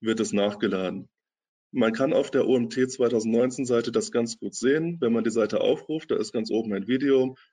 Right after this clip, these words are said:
Da ist erst kurz eine schwarze Box zu sehen. Nach ein bis zwei Sekunden ist dann das YouTube-Video nachgeladen, welches also direkt beim Start der Seite schon mitgeladen wird. Da seht ihr, dass es auch ein, zwei Sekunden schon mitnimmt.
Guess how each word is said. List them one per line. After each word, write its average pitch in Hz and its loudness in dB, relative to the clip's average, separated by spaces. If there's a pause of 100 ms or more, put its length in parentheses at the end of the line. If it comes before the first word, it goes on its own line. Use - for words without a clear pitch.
(160)
Da 117 2
ist 113 0
erst - -2
kurz 143 -2
eine 131 -2
schwarze 113 0
Box 127 -2
zu 131 -4
sehen. 131 2 (120)
Nach 104 -2
ein 107 -2
bis 113 -8
zwei 110 0
Sekunden 110 -2
ist - -4
dann 104 2
das 101 0
YouTube-Video 110 -2
nachgeladen, 98 -2 (400)
welches 104 0
also 104 0
direkt 104 -2
beim 101 0
Start 117 0
der 135 2
Seite 123 2
schon 117 0
mitgeladen 113 0
wird. 110 0
Da 98 0
seht 104 -2
ihr, 113 0
dass 104 -2
es 98 -10
auch 104 -4
ein, 104 -4
zwei 104 -2
Sekunden 107 -4
schon 98 -4 (480)
mitnimmt. 101 -2